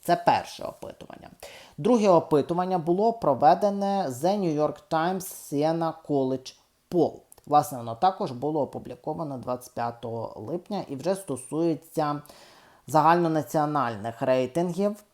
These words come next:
Дональда Трампа та Камали Гарріс. За результатами цього дослідження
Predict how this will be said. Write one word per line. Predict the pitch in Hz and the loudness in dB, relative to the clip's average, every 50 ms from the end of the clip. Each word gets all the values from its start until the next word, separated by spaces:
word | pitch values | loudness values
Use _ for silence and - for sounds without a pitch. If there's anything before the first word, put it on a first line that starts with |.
| - - | -12 -4
Дональда | 135 143 143 131 117 113 107 120 113 | 0 0 0 0 0 -4 -2 -4 -2
Трампа | - - 170 185 214 208 - 160 | 0 0 0 0 0 0 0 0
та | 143 - 160 170 | 2 2 0 0
Камали | - - 123 123 127 127 127 127 | 0 -2 -4 -2 -2 -2 -2 -2
Гарріс. | 120 110 139 127 107 - - - - - _ - - - - - - _ - | -2 0 0 0 0 0 -6 -14 -20 -20 _ -20 -20 -20 -20 -20 -20 _ -2
За | 131 165 196 226 | 4 6 8 8
результатами | 226 202 - 175 156 - - 185 196 196 202 185 170 156 147 | 8 4 2 0 0 4 4 4 4 4 2 0 -2 -2 -2
цього | - 170 165 156 151 | 0 0 2 2 2
дослідження | 127 139 131 127 - - - 110 107 95 - - 143 156 160 170 180 190 | 0 -2 -4 -4 -6 -14 -14 -12 -14 -12 -10 -10 -8 -6 -6 -6 -6 -8